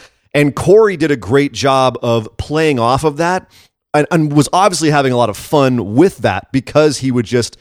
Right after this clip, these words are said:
he would be spinning off of this ridiculous stuff that Booker T was saying. You could tell they enjoyed each other. Uh, so that right there made me think, like,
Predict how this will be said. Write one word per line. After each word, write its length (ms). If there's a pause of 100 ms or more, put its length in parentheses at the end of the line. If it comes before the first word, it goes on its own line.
(440)
he 120
would 220
be 120
spinning 400
off 220
of 120
this 140
ridiculous 680
stuff 220
that 160
Booker 240
T 180
was 160
saying. 460 (260)
You 120
could 200
tell 540
they 280
enjoyed 540
each 260
other. 300 (400)
Uh, 400
so 460 (320)
that 220
right 280
there 240
made 280
me 120
think, 360
like, 300